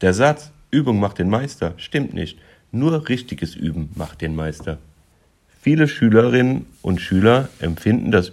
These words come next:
Üben oft als langweilig und monoton. Doch Üben kann auch Spaß machen.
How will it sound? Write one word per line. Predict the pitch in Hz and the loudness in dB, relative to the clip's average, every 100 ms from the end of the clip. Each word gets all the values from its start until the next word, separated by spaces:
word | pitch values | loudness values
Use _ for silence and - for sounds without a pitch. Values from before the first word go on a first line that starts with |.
| - | 0
Üben | 113 135 131 | 0 2 0
oft | - 151 - | 2 2 2
als | 101 92 | -4 -2
langweilig | 107 139 107 90 87 | -2 0 4 4 2
und | 80 71 | -4 -4
monoton. | 90 98 92 127 117 78 - _ - | -2 -2 -2 -2 -2 -4 -12 _ -8
Doch | 113 | -4
Üben | 131 180 135 | -2 0 0
kann | 139 | 0
auch | 120 | 0
Spaß | 117 - 147 147 | 0 0 0 0
machen. | 87 82 80 | -4 -4 -8